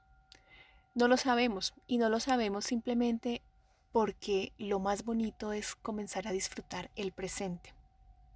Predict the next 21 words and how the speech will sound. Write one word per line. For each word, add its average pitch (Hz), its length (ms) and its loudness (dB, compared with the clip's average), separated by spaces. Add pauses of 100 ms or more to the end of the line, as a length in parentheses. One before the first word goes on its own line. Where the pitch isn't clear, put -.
(300)
y 214 80 0
no 196 80 4
estar 196 260 4
pensando 196 480 -2
en 190 160 -2 (140)
qué 208 280 -2 (200)
va 185 80 4
a 175 40 -2
pasar. - 460 -2 (800)
¿Qué 240 200 6
va 240 120 2
a 247 40 -2
pasar? 240 480 -2 (340)
Nos 208 160 -4
saca 208 400 0
del 208 220 -2
presente, - 760 -6 (280)
del 202 200 0
disfrutar 196 760 -6
cada 196 260 -4
cosa. - 460 -8